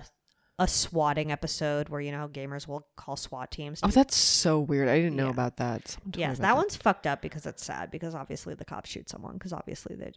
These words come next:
Speaker 1: do.
Speaker 2: That's so fucking weird.
Speaker 1: Yep.
Speaker 2: Ew.
Speaker 1: Yep. Um, so that's fucked up. And then my other T V talk,
Speaker 2: Hmm?
Speaker 1: the new Iron Chef.
Speaker 2: I didn't know there was a new one.
Speaker 1: There's
Speaker 2: So it's
Speaker 1: a
Speaker 2: just, like, new and improved or something? Or
Speaker 1: Um,
Speaker 2: what? Is
Speaker 1: it's
Speaker 2: Bobby
Speaker 1: just,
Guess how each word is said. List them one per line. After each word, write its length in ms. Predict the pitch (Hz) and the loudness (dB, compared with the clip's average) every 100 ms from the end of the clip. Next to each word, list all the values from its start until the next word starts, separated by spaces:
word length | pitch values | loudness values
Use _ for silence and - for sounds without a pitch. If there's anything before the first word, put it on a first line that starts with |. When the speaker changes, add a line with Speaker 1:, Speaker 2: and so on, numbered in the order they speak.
| - | -8
Speaker 1:
do. 80 | - | -4
Speaker 2:
That's 220 | 165 - | -2 0
so 220 | - 160 | 0 0
fucking 680 | 135 - - 143 - 123 117 | -2 -8 -4 -4 -4 -8 -6
weird. 440 | 120 120 98 - | -6 -4 -6 -6
Speaker 1:
Yep. 200 | - - - _ _ _ 208 | -8 -8 -10 _ _ _ 0
Speaker 2:
Ew. 420 | 220 139 - 151 - - | 2 2 -2 -10 -12 -8
Speaker 1:
Yep. 260 | 190 202 _ _ - - - - - | -6 -6 _ _ -20 -18 -20 -20 -2
Um, 340 | 202 196 196 202 | 4 6 6 4
so 140 | 269 | 4
that's 100 | 254 | 2
fucked 220 | - 170 | 2 -2
up. 240 | - - - | 0 -2 0
And 100 | 214 | 2
then 80 | 214 | 6
my 140 | 214 - | 6 6
other 460 | 220 349 320 202 - _ | 4 6 4 2 -2 _
T 160 | - 185 | -8 -6
V 100 | 156 | -6
talk, 400 | - 139 254 - - _ - | -6 -6 -6 -8 -20 _ -4
Speaker 2:
Hmm? 260 | 156 139 285 - | -2 -2 -6 -2
Speaker 1:
the 100 | 214 | 0
new 200 | 233 254 | 2 2
Iron 360 | 226 247 254 | 2 2 2
Chef. 600 | 240 - 339 - - - - _ - - - - - - _ - | 0 -2 -2 -2 -6 -18 -20 _ -20 -18 -16 -16 -18 -20 _ 0
Speaker 2:
I 80 | 185 | 2
didn't 160 | 311 | 4
know 100 | 302 | 4
there 100 | 285 | 4
was 140 | 254 202 | 2 2
a 40 | |
new 200 | 151 175 | 2 4
one. 300 | 202 113 120 | 4 2 -2
Speaker 1:
There's 160 | 156 180 | -4 4
Speaker 2:
So 80 | 175 | 6
it's 100 | 190 | 8
Speaker 1:
a 20 | |
Speaker 2:
just, 140 | 180 | 6
like, 120 | 175 151 | 4 4
new 180 | 139 | 4
and 100 | 143 | 4
improved 520 | 143 - 143 123 165 - | 2 0 -2 -2 -2 -4
or 60 | |
something? 340 | - 196 208 165 | -4 -4 -2 4
Or 40 | |
Speaker 1:
Um, 380 | 262 269 277 277 | 6 6 4 -2
Speaker 2:
what? 100 | 220 _ - _ _ | -6 _ -20 _ _
Is 80 | 151 | 0
Speaker 1:
it's 80 | 262 | 4
Speaker 2:
Bobby 160 | 139 139 | 6 6
Speaker 1:
just, 160 | 190 | 6